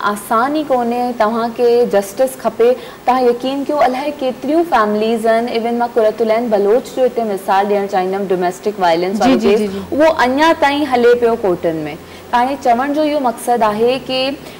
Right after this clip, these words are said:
Speaker 1: family तमामु घणी हिकिड़ी त ट्रॉमेटाइज़ हूंदी आहे,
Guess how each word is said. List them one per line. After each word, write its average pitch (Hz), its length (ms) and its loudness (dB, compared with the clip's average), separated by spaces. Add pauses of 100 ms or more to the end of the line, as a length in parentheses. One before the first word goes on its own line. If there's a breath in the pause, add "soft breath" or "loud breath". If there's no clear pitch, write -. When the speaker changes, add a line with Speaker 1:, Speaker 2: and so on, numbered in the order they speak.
(160 loud breath)
Speaker 1:
family 240 400 2
तमामु 247 380 2
घणी 262 240 -4
हिकिड़ी 247 260 -2
त 247 100 0
ट्रॉमेटाइज़ 214 760 2
हूंदी 285 300 0
आहे, 285 180 2